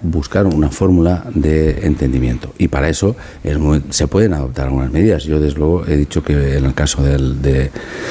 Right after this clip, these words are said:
de la sedición, eh, creo que se podía adaptar a unas circunstancias más homologables en, con Europa, pero también en la malversación tengo que decir que el,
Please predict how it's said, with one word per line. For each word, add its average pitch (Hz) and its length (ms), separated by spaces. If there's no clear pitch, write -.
de 90 80
la 85 80
sedición, 87 720
eh, 73 300
creo 73 240
que 69 160
se 67 160
podía 65 480
adaptar 69 580
a 69 80
unas 65 240
circunstancias 67 1000
más 69 300
homologables 67 640
en, 69 80
con 78 220
Europa, 113 420
pero 92 180
también 80 540
en 82 80
la 80 100
malversación 80 640
tengo 78 240
que 76 80
decir 82 380
que 73 240
el, 73 240